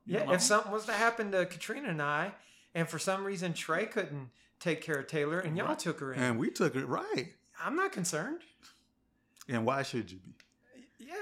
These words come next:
Speaker 2: it's
Speaker 1: Exactly.
Speaker 2: like, and, and Taylor, I mean, here, twenty-five years old, mentally retarded, and, and so forth, so on.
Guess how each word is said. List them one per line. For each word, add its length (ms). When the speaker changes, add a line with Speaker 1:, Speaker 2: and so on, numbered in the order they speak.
Speaker 2:
it's 80
Speaker 1:
Exactly. 200
Speaker 2:
like, 180
and, 340
and 300
Taylor, 500
I 60
mean, 260
here, 440
twenty-five 600
years 200
old, 320
mentally 380
retarded, 500
and, 240
and 200
so 160
forth, 240
so 100
on. 180